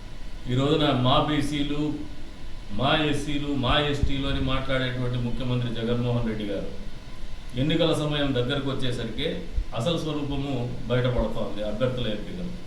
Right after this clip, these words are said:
ఈ రోజున నమ్ముకున్నటువంటి నాయకులందరినీ కూడా నట్టేట ముంచినటువంటి పాపం జగన్మోహన్ రెడ్డికే దక్కుతా ఉంది.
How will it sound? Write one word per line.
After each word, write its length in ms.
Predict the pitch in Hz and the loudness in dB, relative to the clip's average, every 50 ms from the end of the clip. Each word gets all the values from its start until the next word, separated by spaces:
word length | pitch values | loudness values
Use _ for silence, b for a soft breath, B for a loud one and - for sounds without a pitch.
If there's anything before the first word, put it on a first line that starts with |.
| - - - - - - - - - - - - - - - - - - | 0 0 0 0 -2 -6 -8 -8 -6 -2 0 2 2 0 0 -4 -4 -2
ఈ 40 | 123 | 2
రోజున 260 | 139 160 170 165 160 139 131 131 135 131 - - - - - - - - - - - - - - - - - 120 127 | 4 4 4 4 4 2 2 2 0 0 -2 -2 -2 -2 -2 -2 -2 -2 -4 -2 -2 -2 -2 -4 -6 -6 -2 0 2
నమ్ముకున్నటువంటి 880 | 147 165 175 175 175 175 175 170 165 165 160 160 160 160 160 165 147 139 139 139 139 135 - - - - - - - - - 123 120 | 2 4 2 2 2 2 2 2 2 2 2 2 0 0 0 -2 -2 0 0 0 0 -2 -2 -6 -6 -6 -6 -6 -6 -4 -2 0 2
నాయకులందరినీ 720 | 135 151 165 160 - 151 139 131 131 139 139 135 135 139 135 131 131 | 4 6 6 6 6 6 6 6 4 4 4 2 2 0 0 0 0
కూడా 160 | 135 139 135 131 123 123 | 2 2 2 2 2 0
నట్టేట 320 | 120 120 - 135 123 127 131 123 | 0 0 2 0 2 2 0 0
ముంచినటువంటి 560 | 123 120 117 110 113 113 - 117 117 110 107 - 117 | 2 0 0 0 -2 -4 -4 -2 2 2 2 2 2
పాపం 260 | 117 120 135 131 120 117 113 110 - - - - - - - 101 107 | 2 2 2 2 2 2 0 -2 -4 -6 -8 -8 -8 -8 -8 -4 -2
జగన్మోహన్ 440 | 110 123 123 120 120 117 117 113 | 0 2 2 2 2 0 0 0
రెడ్డికే 240 | 110 107 107 107 104 101 | -2 -2 0 0 0 0
దక్కుతా 280 | 104 - - - 101 98 90 | 0 -2 -6 -6 -6 -6 -4
ఉంది. 160 | 90 90 90 | -4 -4 -4